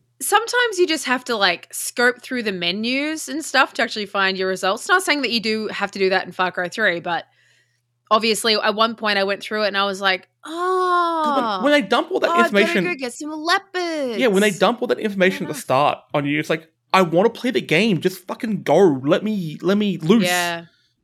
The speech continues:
Speaker 2: Uh, and I don't take, I'm,
Speaker 1: Mm-hmm.
Speaker 2: I'm the exact same, so don't stress. Now, look, we've mentioned Far Cry two,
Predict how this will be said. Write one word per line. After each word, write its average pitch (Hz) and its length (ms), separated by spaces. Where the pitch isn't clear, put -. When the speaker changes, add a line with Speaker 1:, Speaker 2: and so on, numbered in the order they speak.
Speaker 2:
Uh, 127 260
and 143 240
I 147 100
don't 139 200
take, - 240
I'm, 139 140
Speaker 1:
Mm-hmm. 139 100
Speaker 2:
I'm 135 100
the 127 80
exact 117 380
same, 104 260
so 110 200
don't 135 240
stress. 113 340
Now, - 280
look, 135 160
we've 160 260
mentioned 190 560
Far 127 160
Cry 113 140
two, 104 560